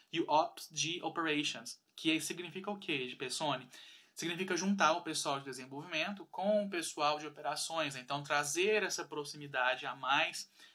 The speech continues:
pra promover a colaboração e pra agilizar também. Não tem muito a ver com a cultura de qualidade, né? A gente conseguir colocar coisas rápidas em produção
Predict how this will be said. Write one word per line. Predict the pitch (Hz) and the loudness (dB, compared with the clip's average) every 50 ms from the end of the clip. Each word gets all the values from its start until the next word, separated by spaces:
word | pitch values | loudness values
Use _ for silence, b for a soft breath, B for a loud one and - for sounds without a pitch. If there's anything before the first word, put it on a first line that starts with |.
| B B B B | B B B B
pra | - 156 160 175 180 185 - - _ _ _ _ - | 10 12 12 12 12 8 2 -10 _ _ _ _ -2
promover | - 185 185 190 180 175 156 147 165 175 190 185 | 2 4 4 6 4 4 4 4 4 6 6 4
a | 165 | 2
colaboração | - - - 151 139 135 131 139 135 127 - - - 170 170 196 226 262 | 0 -2 -2 -2 -2 0 0 2 2 2 2 0 -2 -2 -2 0 0 0
e | 277 | -2
pra | 269 - - 254 | -2 2 4 4
agilizar | 254 240 208 247 247 277 269 - 196 202 220 220 | 6 4 2 0 -2 -2 -2 0 0 0 0 -2
também. | - 190 165 151 151 | -2 -2 -2 -2 -4
Não | 147 | -4
tem | 147 156 | -8 -10
muito | 160 175 180 - 202 | -12 -12 -6 -2 0
a | 185 | 0
ver | 175 170 175 175 | 0 0 -2 -4
com | - 165 | -4 -4
a | - | -6
cultura | 170 165 - 175 165 | -6 -8 -10 -10 -8
de | 160 - - | -6 -6 -6
qualidade, | - 160 156 156 147 135 131 135 135 139 139 135 | -4 -6 -6 -4 0 0 2 2 0 -2 -6 -12
né? | 127 123 - | -10 -8 -8
A | - | -8
gente | 127 135 127 - - | -8 -10 -10 -10 -8
conseguir | - 143 139 139 143 139 147 143 143 B B B B B B B B _ | -8 -8 -8 -8 -6 -6 -6 -6 -8 B B B B B B B B _
colocar | - 151 147 143 147 165 170 196 190 - | -2 -2 0 4 6 6 6 6 4 0
coisas | - 156 151 147 143 143 - | -4 -2 -2 -2 -2 -4 -4
rápidas | - - - 160 175 190 190 175 147 147 139 | -4 2 6 8 8 8 6 2 -2 -2 -2
em | 139 135 | -4 -6
produção | 131 143 135 160 190 - - 170 170 - - | -8 -8 -8 -6 -4 -2 -2 0 0 0 -2